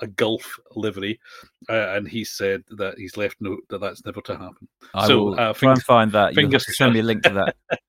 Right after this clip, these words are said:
Speaker 1: <laughs>
Speaker 2: and I'll reply. <laughs>
Speaker 1: Uh,
Speaker 2: But what
Speaker 1: jolly,
Speaker 2: else did they have? Did you see, um, oh my God, they had so much good s-, looking stuff. Oh, the Mirage.
Speaker 1: They
Speaker 2: He
Speaker 1: did.
Speaker 2: was, he was talking about the Mirage and the fact that they have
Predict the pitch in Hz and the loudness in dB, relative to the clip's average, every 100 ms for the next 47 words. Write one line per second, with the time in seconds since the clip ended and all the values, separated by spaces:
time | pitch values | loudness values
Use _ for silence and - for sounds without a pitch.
0 | _ _ - 98 95 98 90 - - - | _ _ -12 -8 -6 -8 -10 -14 -8 -6
1 | 110 98 87 87 - - 92 - 101 - | -4 -4 -4 -8 -10 -8 -8 -8 -12 -12
2 | - _ _ - 110 110 107 165 - 226 | -18 _ _ -4 -2 -2 0 2 4 4
3 | 254 - 190 175 165 123 - 147 170 - | 4 0 -4 -2 -2 -2 -4 -4 -4 -6
4 | 190 170 160 - - - _ 127 131 131 | -6 -6 -8 -10 -20 -20 _ -2 0 0
5 | 131 131 127 - _ _ _ _ _ _ | -4 -6 -8 -12 _ _ _ _ _ _
6 | _ - 135 131 139 131 120 127 - - | _ -8 -6 -4 -6 -4 -6 -6 -10 -4
7 | 147 139 123 - 123 - - - - 120 | -2 -2 -4 -6 -10 -8 -14 -16 -10 -8
8 | - 117 - - 135 107 - - 143 147 | -6 -8 -8 -8 -4 -4 -6 0 0 0
9 | 151 170 104 87 101 117 127 123 131 - | -2 0 0 -2 -2 0 4 4 2 -6
10 | _ - 131 120 - 156 139 143 110 117 | _ -6 -4 -4 -4 -4 -2 -4 -2 -2
11 | 107 90 95 98 - 110 104 - 120 85 | -2 -4 -8 -10 -8 -6 -6 -6 -6 -6
12 | 69 110 104 107 | -6 -4 -2 -4